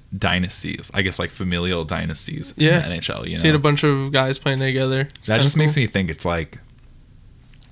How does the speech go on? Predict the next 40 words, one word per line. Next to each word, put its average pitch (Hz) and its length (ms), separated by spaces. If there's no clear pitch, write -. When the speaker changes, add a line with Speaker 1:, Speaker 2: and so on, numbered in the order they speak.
Speaker 1:
this 120 160
may 131 140
be 143 100
my 127 160
background, 104 600
like, 90 220
my, 85 140
like, 85 240
my 85 140
psychology 87 500
background 104 360
and 113 40
everything, 120 300
but 107 80
it 98 40
just 104 200
makes 107 180
me 101 80
think 92 220
of, 82 100
like, 80 300
genetic 92 580
predisposition. 80 960
And 85 160
what 82 100
I 85 40
mean 87 180
by 82 100
that 80 200
is, 80 140
like, 80 320
if 82 280
you're, 82 420
say, 98 240
like, 87 240
your 90 240
father 85 440
or 78 60
your 82 240
uncle 87 500